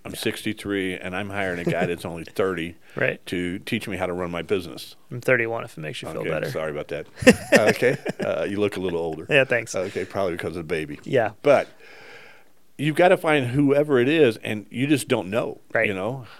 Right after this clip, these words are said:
Speaker 1: Why would I trust Chris in doing my finances? Well, I've looked at him, I've watched him, I've trust him because of more than just what I see at the surface level.
Speaker 2: Yep.
Speaker 1: Uh, and so I'm willing to say, "Hey, I need help."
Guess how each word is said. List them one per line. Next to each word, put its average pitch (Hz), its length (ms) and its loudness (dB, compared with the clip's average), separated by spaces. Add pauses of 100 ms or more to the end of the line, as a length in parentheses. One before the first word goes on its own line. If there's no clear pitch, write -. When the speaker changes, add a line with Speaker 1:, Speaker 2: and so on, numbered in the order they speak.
(140)
Speaker 1:
Why 92 320 0
would 120 160 2
I 113 80 4
trust 117 480 0
Chris - 480 2
in 92 280 -6
doing 107 240 -4
my 101 120 -6
finances? 98 640 -6
Well, 95 360 -4
I've 92 200 -6
looked 98 260 -4
at 104 100 0
him, 95 120 -8
I've 95 100 -6
watched 92 360 -4
him, 92 280 -8
I've 85 200 -10
trust - 460 -4
him 87 180 -8
because 85 440 -8
of 78 160 -10
more 98 360 0
than 87 200 -8
just 87 460 -6
what 87 160 -6
I 85 100 -6
see 82 280 -8
at 80 100 -8
the - 100 -12
surface - 460 -8
level. 147 400 -12
Speaker 2:
Yep. - 160 -4 (300)
Speaker 1:
Uh, 57 380 -10
and 85 200 -10
so 82 320 -2 (340)
I'm 98 160 -6
willing 101 280 0
to 90 80 -6
say, 85 240 -2
"Hey, 90 300 -2 (840)
I 104 100 -2
need 117 140 -4
help." 98 300 0